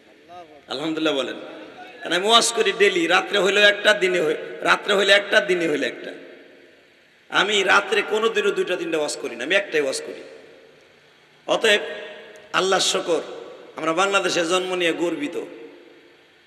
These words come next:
আল্লাহু আকবার। বাংলাদেশের মতো এত সুন্দর ক্ষেত খামারি, আ, ডাইনে তাকাইলে ক্ষেত, বামে তাকাইলে ক্ষেত, এই যে মরিচের ক্ষেত,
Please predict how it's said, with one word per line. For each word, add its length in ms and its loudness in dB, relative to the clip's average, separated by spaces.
আল্লাহু 400 0
আকবার। 380 -8
বাংলাদেশের 580 2
মতো 240 0
এত 120 2
সুন্দর 480 -2
ক্ষেত 220 -2
খামারি, 340 -2
আ, 200 4
ডাইনে 300 -4
তাকাইলে 500 2
ক্ষেত, 360 0
বামে 340 2
তাকাইলে 400 2
ক্ষেত, 300 0
এই 120 2
যে 100 2
মরিচের 480 0
ক্ষেত, 240 0